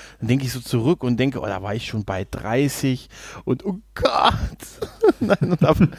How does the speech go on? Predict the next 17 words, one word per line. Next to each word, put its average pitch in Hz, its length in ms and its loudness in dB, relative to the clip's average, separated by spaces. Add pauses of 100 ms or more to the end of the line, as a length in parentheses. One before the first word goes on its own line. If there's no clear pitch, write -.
(380)
ich 135 100 0
weiß 160 220 6
noch, 147 80 2
dass 139 160 2
das 135 180 0
um, 156 220 -2
dass 135 160 -2
ich 147 80 -10
das 143 160 -6
um, 139 220 -6
um, 87 160 -8
äh, 131 220 -4
zum - 200 -4
Jahresende 143 720 2
und 113 160 -4
dann 127 140 -2
war 139 220 2